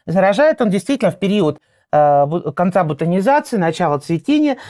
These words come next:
но проявление мы видим тогда, когда растение начинает максимально испытывать стресс, то есть цветение и позже.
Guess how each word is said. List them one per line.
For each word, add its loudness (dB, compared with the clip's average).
но 2
проявление 2
мы 2
видим -2
тогда, 0
когда -2
растение 0
начинает -2
максимально -2
испытывать -4
стресс, -4
то -6
есть -6
цветение 0
и -4
позже. -4